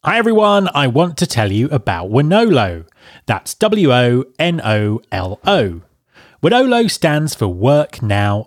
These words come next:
Locally. Wonolo enables businesses to find quality workers for on-demand, seasonal, short-term and long-term work.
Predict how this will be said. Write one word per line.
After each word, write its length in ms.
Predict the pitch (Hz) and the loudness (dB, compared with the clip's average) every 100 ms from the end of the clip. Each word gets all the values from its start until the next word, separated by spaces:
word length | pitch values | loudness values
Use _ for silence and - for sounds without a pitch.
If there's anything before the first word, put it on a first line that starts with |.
| - | -4
Locally. 640 | 104 95 - 85 82 82 _ _ _ - | -2 -2 -4 -8 -8 -16 _ _ _ -2
Wonolo 560 | 170 254 240 233 208 | 2 2 4 2 2
enables 440 | 147 226 220 165 - | 2 2 2 0 0
businesses 600 | 240 190 147 110 95 - | 0 0 0 0 -2 -4
to 100 | 113 | -4
find 480 | - 110 101 101 - | -2 0 0 -4 -2
quality 360 | 214 208 214 | 2 2 2
workers 520 | 143 104 95 104 92 | 2 2 0 -2 -2
for 180 | - 104 - | -4 -8 -2
on-demand, 760 | 190 202 151 107 104 101 104 - _ - | 0 2 2 0 0 0 -4 -8 _ -8
seasonal, 680 | - 254 175 110 92 85 - - | 0 2 2 0 -2 -4 -12 -8
short-term 720 | - 240 - 117 90 85 90 - | 0 0 0 -2 -2 -4 -10 -4
and 240 | 151 170 | -2 0
long-term 640 | 110 90 85 - 113 110 120 | -2 -4 -8 -6 -4 -2 0
work. 540 | 196 147 92 - - | 2 2 -2 -10 -20